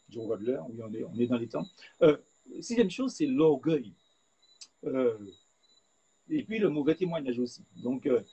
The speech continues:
vous faites très attention à ça, l'orgueil, euh, que, il, il, il nous est dit qu'une personne, par exemple, qui, qui veut servir le Seigneur, par exemple, euh,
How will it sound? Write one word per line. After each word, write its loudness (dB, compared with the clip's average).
vous -14
faites 4
très 4
attention -2
à -4
ça, -2
l'orgueil, 2
euh, 4
que, 0
il, -4
il, -6
il 4
nous 4
est 2
dit -2
qu'une 4
personne, 4
par -6
exemple, -2
qui, -2
qui 0
veut 0
servir 4
le -2
Seigneur, -2
par -8
exemple, -2
euh, 8